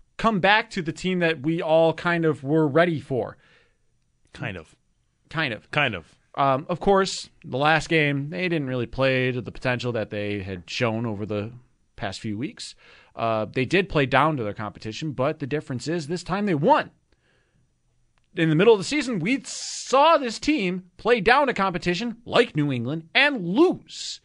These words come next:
Speaker 1: We saw them play down to the Giants. They won that game, but they honestly really shouldn't have. But, like, we've seen this team doing this, and, and my friend J T said this,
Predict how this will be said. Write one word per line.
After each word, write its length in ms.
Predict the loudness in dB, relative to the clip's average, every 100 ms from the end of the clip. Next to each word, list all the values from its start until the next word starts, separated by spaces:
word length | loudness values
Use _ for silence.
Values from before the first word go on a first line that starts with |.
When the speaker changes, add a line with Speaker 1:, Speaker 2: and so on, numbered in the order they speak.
| _ _ _ -4
Speaker 1:
We 180 | -2
saw 320 | 0 4 4 6
them 180 | 2
play 200 | 2 2
down 220 | 4 2 0
to 60 |
the 80 | -4
Giants. 500 | -2 -2 -6 -16 -16
They 280 | -12 -10 -8
won 220 | -8 -4
that 240 | 0 -2
game, 260 | -4 -8 -6
but 160 | -6 -6
they 140 | -10 _ -14
honestly 360 | -12 -10 -12 -10
really 240 | -10 -10
shouldn't 400 | -4 2 2 0
have. 120 | -12
But, 120 | -8
like, 200 | -6 -8 _ _ _ _ _ _ -4
we've 220 | -2 0
seen 240 | 0 0
this 140 | 2 0
team 420 | 0 0 0 -6 _ _ _ _ _ _ _ _ _
doing 300 | 0 2 2
this, 260 | 4 2 0 0
and, 420 | 2 4 2 -2 -8 _ _ _ _ _ _ _ -20 _
and 100 | -2
my 80 | 0
friend 240 | 2 2 2
J 180 | 2
T 260 | 0 0 -2
said 300 | -2 -4 -2
this, 420 | -6 -6 -10 -10